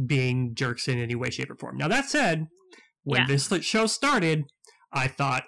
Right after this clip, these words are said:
Speaker 1: every single one of them was a trash bag hoe, uh, men included,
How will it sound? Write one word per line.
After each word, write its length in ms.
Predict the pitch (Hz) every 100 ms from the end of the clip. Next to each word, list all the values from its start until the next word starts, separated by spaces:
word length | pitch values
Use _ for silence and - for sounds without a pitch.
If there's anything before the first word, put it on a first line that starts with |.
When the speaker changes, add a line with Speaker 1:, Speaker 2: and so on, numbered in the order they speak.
| -
Speaker 1:
every 480 | 143 151 156 170 170
single 300 | 175 170 165
one 120 | 170
of 60 | 165
them 100 | 160
was 140 | 147
a 40 | 139
trash 440 | - - 143 147
bag 280 | 170 151 156
hoe, 440 | 123 127 120 120 - - - _ -
uh, 240 | 131 127 117
men 180 | 156 202
included, 460 | 233 185 156 151